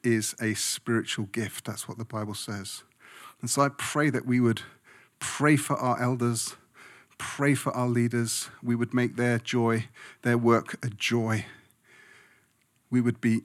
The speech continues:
easy to lead. We would encourage them.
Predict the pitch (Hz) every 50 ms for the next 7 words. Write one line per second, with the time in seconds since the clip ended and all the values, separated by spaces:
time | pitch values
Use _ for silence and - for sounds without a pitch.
0 | - - 143 131 131 127 107 120 123 113 - - 127 117 110 113 113 113 113 110
1 | - - - - - - - _ _ _ _ _ _ _ _ _ _ - 120 117
2 | 123 117 120 117 110 - - - - 123 123 123 117 - - - 117 117 113 110
3 | 110